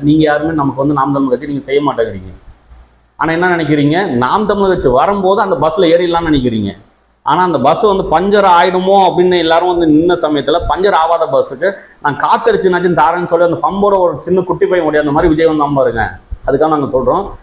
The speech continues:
விஜய் வந்து நல்லா இருக்கட்டும், விஜய் வெற்றி கழகம் வளரட்டும்.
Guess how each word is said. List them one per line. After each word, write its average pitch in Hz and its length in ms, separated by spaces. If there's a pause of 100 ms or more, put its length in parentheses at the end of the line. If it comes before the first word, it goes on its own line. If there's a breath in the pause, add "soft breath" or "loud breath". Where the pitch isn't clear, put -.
(240 loud breath)
விஜய் 147 380
வந்து 147 400
நல்லா 139 320
இருக்கட்டும், 131 520
விஜய் 147 260
வெற்றி 135 240
கழகம் 135 380
வளரட்டும். 143 500